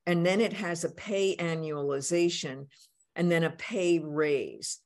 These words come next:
So maintaining current levels, I thought that was taking the two thousand twenty-three current levels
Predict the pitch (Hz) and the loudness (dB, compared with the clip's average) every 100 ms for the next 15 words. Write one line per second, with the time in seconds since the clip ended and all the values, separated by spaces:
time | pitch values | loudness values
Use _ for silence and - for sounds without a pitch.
0 | _ _ _ - - 214 185 180 180 185 | _ _ _ -8 0 4 6 4 0 -4
1 | 302 285 277 - 226 180 175 190 180 165 | -6 -6 -8 -4 -4 0 0 2 2 0
2 | 160 - 190 190 220 214 - 202 175 175 | -2 -2 -2 0 0 0 -2 -4 -4 -4
3 | 156 208 - 226 226 180 170 180 165 - | -4 -4 -4 -4 -2 -2 -2 -4 -4 -6
4 | 185 160 147 - 226 254 233 - 156 139 | -4 -4 -6 -8 -6 -4 -6 -6 -4 -4
5 | 131 139 131 131 131 135 | -4 0 0 0 -4 -6